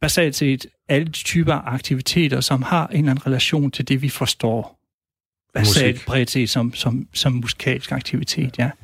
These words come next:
Speaker 1: Så, øh, man kan sige... Øh,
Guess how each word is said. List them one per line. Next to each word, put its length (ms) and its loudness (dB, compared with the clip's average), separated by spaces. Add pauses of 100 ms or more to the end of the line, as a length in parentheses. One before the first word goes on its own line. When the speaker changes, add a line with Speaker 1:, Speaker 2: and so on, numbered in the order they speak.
(720)
Speaker 1:
Så, 400 2
øh, 180 -2
man 280 -12
kan 120 4
sige... 420 4
Øh, 140 0